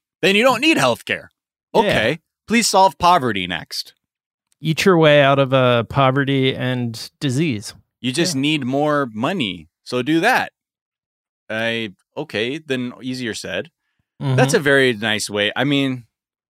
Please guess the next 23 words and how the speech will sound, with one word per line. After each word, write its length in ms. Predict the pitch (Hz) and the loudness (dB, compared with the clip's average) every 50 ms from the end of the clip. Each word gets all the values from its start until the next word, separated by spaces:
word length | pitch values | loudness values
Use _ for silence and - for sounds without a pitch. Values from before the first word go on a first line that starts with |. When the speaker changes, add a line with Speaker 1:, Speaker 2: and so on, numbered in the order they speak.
| _ _ | _ _
Speaker 1:
it's, 180 | - 123 - - - | -14 -12 -12 -8 -8
it's 140 | 143 120 - | -8 -6 -4
funny. 240 | - 139 123 113 | -2 -2 0 0
We've, 240 | 107 117 139 143 127 - | 0 0 -2 -2 -2 -2
we've, 240 | 135 156 147 123 _ _ _ | -2 -2 -2 -4 _ _ _
we've 240 | - 117 143 151 - | -8 -6 -6 -6 -6
crossed 360 | - - 131 127 123 - - - | -6 -4 -2 -2 -2 -4 -10 -16
paths 640 | - - 107 90 87 85 85 85 - - - - _ | -10 -8 -8 -6 -6 -8 -12 -14 -16 -16 -16 -16 _
with 320 | - 92 92 85 80 _ _ | -10 -8 -8 -10 -10 _ _
people 460 | - 95 92 90 - 95 90 90 90 - | -14 -12 -12 -10 -10 -12 -12 -12 -12 -12
of 220 | - 87 78 82 | -12 -14 -14 -14
this 380 | 90 90 85 - - - - - _ 90 _ | -12 -12 -10 -10 -12 -12 -14 -18 _ -20 _
mentality 720 | - 95 92 87 82 - 82 85 87 92 95 92 98 95 | -10 -10 -10 -10 -10 -10 -10 -8 -8 -8 -8 -8 -6 -6
of, 140 | 92 85 82 | -8 -8 -6
like, 280 | 87 85 82 - _ _ _ _ _ | -6 -8 -8 -8 _ _ _ _ _
Speaker 2:
Yeah. 180 | 120 110 98 90 - _ _ | -6 -4 -4 -6 -8 _ _
Speaker 1:
"Dude, 240 | - 120 117 113 98 | -4 -4 -4 -4 -4
what 300 | 87 90 110 120 - 123 | -6 -4 -4 -4 -2 -4
you 180 | 120 120 120 - | -6 -6 -8 -8
eat 360 | - 107 104 107 107 - - | -10 -10 -10 -10 -10 -12 -14
supersedes 800 | - - - 117 - - 107 98 - - 101 95 95 95 85 - - | -12 -10 -10 -10 -10 -10 -10 -10 -10 -10 -8 -10 -10 -10 -12 -10 -10
everything 480 | 92 95 92 104 110 - - 113 107 | -8 -8 -8 -8 -10 -10 -10 -10 -8
else, 400 | 104 92 90 90 90 87 85 - | -8 -8 -8 -8 -10 -10 -12 -14